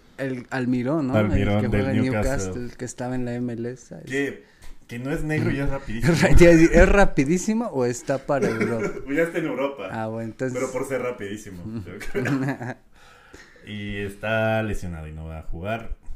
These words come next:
Speaker 2: Entonces esto le da la ventaja al Perú de Gareca, que me cae bien. O sea,
Speaker 1: A mí
Speaker 2: la
Speaker 1: me cae bien
Speaker 2: selección de
Speaker 1: por
Speaker 2: Perú.
Speaker 1: Ormeño, la neta.
Speaker 2: Sí.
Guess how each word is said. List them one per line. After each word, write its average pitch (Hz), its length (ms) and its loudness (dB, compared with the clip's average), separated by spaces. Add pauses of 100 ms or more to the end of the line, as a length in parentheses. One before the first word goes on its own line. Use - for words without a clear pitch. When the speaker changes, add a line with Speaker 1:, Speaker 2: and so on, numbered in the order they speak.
(120)
Speaker 2:
Entonces 101 380 -8
esto 107 200 -8
le 104 160 -6
da 95 140 -6
la 98 100 -10
ventaja 92 480 -8
al 95 140 -10
Perú 90 240 -2
de 95 80 -10
Gareca, 98 340 -12
que 147 80 -14
me 143 100 -14
cae 254 200 -16
bien. 143 300 -14 (140)
O 90 60 -20
sea, 87 280 -12
Speaker 1:
A 135 40 -4
mí 160 60 -2
Speaker 2:
la 190 60 -2
Speaker 1:
me 190 100 -4
cae 170 160 0
bien 160 140 0
Speaker 2:
selección 127 40 -8
de 143 60 0
Speaker 1:
por 131 100 2
Speaker 2:
Perú. 117 140 -2
Speaker 1:
Ormeño, 113 340 -2
la 107 140 -6
neta. 104 340 -10 (420)
Speaker 2:
Sí. 104 360 4